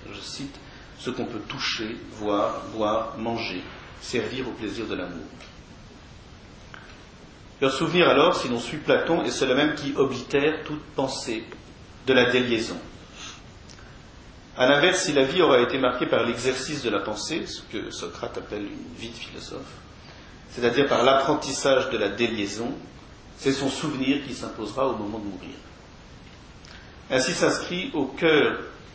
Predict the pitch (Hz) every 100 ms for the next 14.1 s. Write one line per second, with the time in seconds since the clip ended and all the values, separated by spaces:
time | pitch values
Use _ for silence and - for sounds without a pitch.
0 | - - - 123 123 123 123 123 110 -
1 | 101 95 - 104 117 151 - - - -
2 | - 123 - 127 123 160 - 113 - -
3 | - - - - - - 202 - 131 -
4 | 131 - - 101 101 101 90 - 95 90
5 | - 98 98 - - - - - - 117
6 | 104 - - 120 104 85 82 80 82 -
7 | - - - - - - 104 - 135 151
8 | 101 92 - 92 92 - - - - -
9 | - - - - - - 117 98 95 98
10 | 104 101 107 110 107 92 - 131 113 92
11 | 92 95 95 127 - - - - - -
12 | - - 120 120 156 139 - 123 131 -
13 | - - - - - - 123 123 110 101